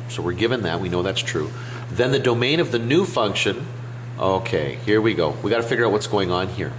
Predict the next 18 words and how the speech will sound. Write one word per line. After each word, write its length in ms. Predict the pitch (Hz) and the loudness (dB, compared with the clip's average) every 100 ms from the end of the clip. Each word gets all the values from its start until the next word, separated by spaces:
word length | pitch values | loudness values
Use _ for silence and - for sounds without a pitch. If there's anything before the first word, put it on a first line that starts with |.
| - | -4
What 120 | 101 | -2
transformations? 760 | - 101 - 90 90 - - - - - - - - 123 | 0 0 0 -2 -4 -4 -6 -10 -10 -12 -12 -12 -6 0
Well, 180 | 127 | 2
when 160 | - 131 | 4 2
you've 140 | 123 | 2
got 140 | 120 120 | 4 4
a 40 | |
negative 500 | 107 113 151 220 170 | 4 2 2 2 2
outside 480 | 123 123 - 123 123 | 2 2 2 4 2
the 80 | 123 | 0
function 400 | 120 117 120 117 | 0 0 0 -2
here, 140 | 92 | -2
that 180 | 92 123 | -2 -2
corresponds 600 | - 147 131 - 113 110 | 0 0 0 2 0 0
to 160 | - 104 | -2 -2
a 40 | |
vertical 440 | 95 104 104 104 98 | 0 2 2 2 0
reflection. 640 | 92 - 107 104 - - | -2 2 2 2 0 -2